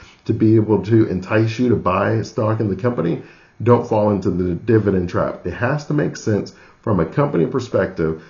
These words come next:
to give me some of the profits, because they're already just doing gangbusters. It just doesn't make sense for them to reinvest the company into the company. If it makes sense for them to reinvest in the company, then you might be falling into a dividend trap, and so you just want to be careful about that.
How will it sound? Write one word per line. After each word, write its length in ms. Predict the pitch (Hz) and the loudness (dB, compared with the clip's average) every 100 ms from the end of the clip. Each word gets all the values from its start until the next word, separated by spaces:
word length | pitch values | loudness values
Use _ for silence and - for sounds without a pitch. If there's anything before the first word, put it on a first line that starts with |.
| _ - | _ -4
to 220 | 120 98 | 0 0
give 460 | 95 92 143 156 | -2 0 2 0
me 500 | 123 104 101 104 101 | 0 2 2 0 -2
some 240 | - 127 113 | -4 0 2
of 80 | 101 | 2
the 60 | |
profits, 480 | 95 127 107 95 - | 0 0 0 -2 -6
because 480 | 107 107 117 95 90 - - - | -6 0 2 2 -2 -14 -12 -2
they're 240 | 101 - | -2 0
already 400 | 120 131 135 117 | 2 6 6 4
just 300 | 110 95 95 | 0 -2 0
doing 240 | 117 107 | 2 2
gangbusters. 640 | 98 107 98 92 87 90 85 | 4 4 4 0 -2 -4 -2
It 80 | 90 | -4
just 200 | 98 - | -2 2
doesn't 240 | 104 92 | 2 2
make 160 | 90 85 | -2 -2
sense 220 | 135 - | -2 -2
for 100 | 107 | -2
them 160 | 101 | 0
to 60 | 98 | 2
reinvest 440 | 98 101 87 90 | 2 2 2 -2
the 60 | 90 | -4
company 460 | 104 113 90 76 78 - - | -2 -2 -2 -6 -8 -16 -2
into 240 | 127 127 | 0 2
the 80 | 104 | 2
company. 420 | - 113 87 78 - - _ _ | 2 0 0 -4 -8 -20 _ _
If 200 | 139 156 | 4 4
it 80 | 165 | 4
makes 260 | 165 165 | 4 4
sense 220 | - 160 - | 2 -2 0
for 140 | 127 | 2
them 160 | 127 120 | 4 4
to 40 | |
reinvest 460 | 113 120 110 110 - | 4 4 4 2 2
in 80 | |
the 120 | 95 92 | -2 0
company, 380 | 120 104 98 | -2 0 0
then 400 | 92 98 95 92 - _ - | 0 2 0 -2 -10 _ -4
you 140 | 107 | 2
might 260 | 107 110 - | 4 2 0
be 80 | |
falling 340 | 107 107 101 101 | -2 0 2 2
into 240 | 90 101 | 0 0
a 60 | 92 | 0
dividend 500 | 90 107 107 107 98 | 2 0 2 0 0
trap, 320 | 110 107 95 | 0 0 0
and 160 | 90 87 | -4 -2
so 100 | 101 | -2
you 60 | |
just 180 | 92 90 | -2 -4
want 180 | 101 92 | -2 -2
to 60 | |
be 60 | 92 | -2
careful 440 | - 98 92 92 | -2 -4 -2 -4
about 320 | 80 76 78 - | -4 -4 -8 -10
that. 260 | 65 - | -12 -14